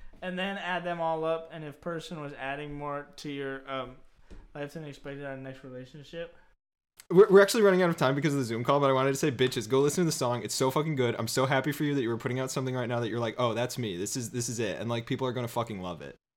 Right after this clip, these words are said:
Speaker 1: It's my Debbie Harry dream.
Speaker 2: Oh my God. So right now, when this episode is out, guys, Miley's song is out.
Speaker 1: That's freaking me.
Speaker 2: That's, that is so wild.
Speaker 1: Yeah.
Speaker 2: It's freaking me.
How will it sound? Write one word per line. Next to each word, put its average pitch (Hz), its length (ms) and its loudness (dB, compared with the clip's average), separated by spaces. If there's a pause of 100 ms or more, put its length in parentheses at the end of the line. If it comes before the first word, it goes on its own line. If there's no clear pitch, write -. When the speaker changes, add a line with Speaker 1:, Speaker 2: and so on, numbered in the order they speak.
(260)
Speaker 1:
It's 208 220 4
my 170 200 2
Debbie 147 380 0
Harry 147 300 -4
dream. 127 500 -10 (200)
Speaker 2:
Oh 127 80 2
my 127 120 2
God. 82 300 -4
So - 140 -2
right 135 220 2
now, 123 240 2
when 110 100 -2
this 117 160 -2
episode 135 340 0
is 123 80 -2
out, 104 220 0
guys, 95 440 -6
Miley's 98 360 -6
song 92 240 -8
is 95 120 -10
out. 71 240 -10 (140)
Speaker 1:
That's 175 180 0
freaking 202 260 2
me. 233 380 6 (380)
Speaker 2:
That's, 131 300 0 (140)
that 117 160 0
is 110 80 -2
so 104 180 -2
wild. 78 360 -6 (120)
Speaker 1:
Yeah. 131 300 -4 (180)
Speaker 2:
It's 135 140 -6
freaking 135 340 0
me. 107 300 -4